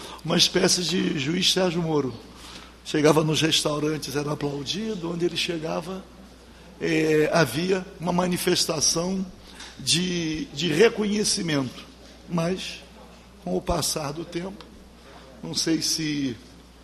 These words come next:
houve um esgotamento ou se, na verdade, o modelo, na sua essência, já, já trazia os,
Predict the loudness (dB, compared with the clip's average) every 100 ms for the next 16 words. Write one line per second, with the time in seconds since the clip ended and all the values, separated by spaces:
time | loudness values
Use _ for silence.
0 | -20 -12 8 10 10 6 -2 0 0 0
1 | 0 0 2 2 4 2 -2 -12 -16 -20
2 | -20 0 2 2 -2 -12 -16 -4 0 4
3 | 6 6 6 6 4 4 2 2 2 0
4 | 0 -6 -10 -20 -20 -20 -20 -10 -2 0
5 | 0 2 2 0 -4 -12 -18 -20 2 6
6 | 8 8 6 6 6 6 4 -2 -10 -16
7 | -18 -18 -20 -14 -6 0 4 4 4 0
8 | -10 -18 -20 -20 -20 -20 -20 -20 -18 -12
9 | 0 0 4 4 4 4 2 2 0 -2
10 | -8 -20 -20 -20 -20 -12 2 2 4 2
11 | 0